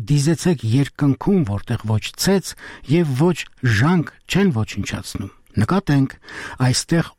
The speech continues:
օֆշորների մասին ոչ մի խոսք չկա։ Մինչդեռ իրավապահների ուշադրության կենտրոնում նորից հայտնվել է մի հին սկանդալային պատմություն։ Լսենք Նաիրա Բուլղադարյանի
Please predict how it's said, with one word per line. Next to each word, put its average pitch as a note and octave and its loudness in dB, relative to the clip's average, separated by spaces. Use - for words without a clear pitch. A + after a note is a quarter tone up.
օֆշորների A#2+ 2
մասին D#3 2
ոչ G#2 0
մի C3+ 0
խոսք A#2+ -2
չկա։ C3+ 0
Մինչդեռ F3+ 2
իրավապահների D#3+ 2
ուշադրության D#3 0
կենտրոնում D#3 4
նորից D#3+ 2
հայտնվել D3+ 2
է C#3+ 4
մի D3 4
հին G3+ 4
սկանդալային D3+ 2
պատմություն։ B2+ -4
Լսենք F3 0
Նաիրա D3+ 4
Բուլղադարյանի B2 2